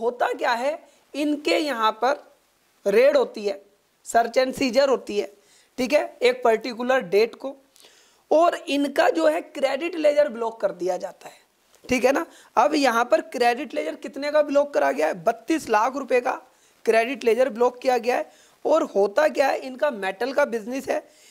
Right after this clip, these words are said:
इनके यहाँ पर सत्रह मार्च दो हज़ार इक्कीस को प्रीमिसेस में सर्च होती है, ठीक है, डीजीजीआई द्वारा, ठीक है। सर्च होने के बाद डेट को ध्यान में रखिएगा,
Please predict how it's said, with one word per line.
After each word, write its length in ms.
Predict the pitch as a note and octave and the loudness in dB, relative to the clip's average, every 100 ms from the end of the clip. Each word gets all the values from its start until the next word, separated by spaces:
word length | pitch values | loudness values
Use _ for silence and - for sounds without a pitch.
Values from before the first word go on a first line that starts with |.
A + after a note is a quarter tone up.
| _ | _
इनके 340 | - C4+ C4+ D#4+ | -2 -2 2 2
यहाँ 220 | D4+ B3+ | 4 2
पर 160 | - D4+ | 2 0
सत्रह 440 | - B3+ C#4 C#4+ | 0 -2 0 0
मार्च 380 | C4 A3 B3+ - | 0 -2 -2 -6
दो 200 | G3+ A#3+ | -2 0
हज़ार 240 | A#3 C4+ C4+ | 2 0 -2
इक्कीस 380 | B3+ - D4+ - | -10 -8 -8 -2
को 200 | B3 D4 - - _ - | 2 2 0 -16 _ 0
प्रीमिसेस 520 | B3 C4+ C#4 C#4+ B3 | 0 0 -4 -4 -4
में 120 | C#4+ | -4
सर्च 320 | D4+ B3+ B3 A#3+ | 0 0 0 -2
होती 280 | G3 G#3+ | -4 -6
है, 140 | B3 - _ _ _ - | -8 -10 _ _ _ -2
ठीक 140 | A3+ | 2
है, 180 | C#4 F4+ - _ F3 | 2 0 -10 _ -6
डीजीजीआई 640 | B3 B3+ C4 C#4+ A#3 G#3 | -4 -2 -2 2 2 2
द्वारा, 340 | G3 E3+ D#3+ - _ _ - _ - | 2 0 -2 -12 _ _ -20 _ -4
ठीक 140 | C#4 | 2
है। 80 | D#4+ | 2
सर्च 380 | D4 D4 D#4+ - | 4 2 2 0
होने 280 | B3+ C4 C#4 | 0 0 2
के 120 | C4 | 2
बाद 260 | A3 A#3+ F3+ | 2 0 0
डेट 260 | C4+ D#4 D#4 | 0 0 -2
को 140 | D#4+ | -4
ध्यान 440 | A#3+ G3 G3+ A3 | -4 -2 0 0
में 120 | B3+ B3 | -2 -4
रखिएगा, 440 | G3+ G#3+ G#3 | 0 2 2